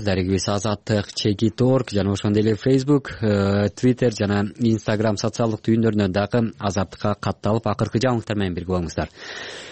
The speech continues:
Уктуруубузду Арай көз чарай программасы менен улантсак, өлкө президенти А-, Атамбаев бийликке келгенден бери жергиликтүү ишкерлер, сырткы инвесторлор үчүн бейиштей шарт түзүшүбүз керек деп келет.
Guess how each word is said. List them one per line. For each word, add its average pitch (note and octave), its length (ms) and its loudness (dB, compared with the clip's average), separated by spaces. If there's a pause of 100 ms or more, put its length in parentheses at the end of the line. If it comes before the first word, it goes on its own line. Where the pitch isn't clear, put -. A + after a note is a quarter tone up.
(200)
Уктуруубузду D3 460 2
Арай D3 180 4
көз C#3 160 4
чарай C3 320 2
программасы G#2+ 600 -2
менен G#2 100 2
улантсак, G#2+ 400 0
өлкө A2+ 320 2
президенти A2+ 400 0
А-, A2 240 0
Атамбаев B2 720 2
бийликке A#2+ 320 2
келгенден A#2+ 380 4
бери C3+ 180 4
жергиликтүү B2 480 0
ишкерлер, A#2 480 2
сырткы - 400 0
инвесторлор A2+ 640 2
үчүн A2+ 400 2
бейиштей B2 560 4
шарт B2 300 -2 (180)
түзүшүбүз A#2+ 560 0
керек C#3+ 240 2
деп G2+ 160 -2
келет. F#2+ 240 -2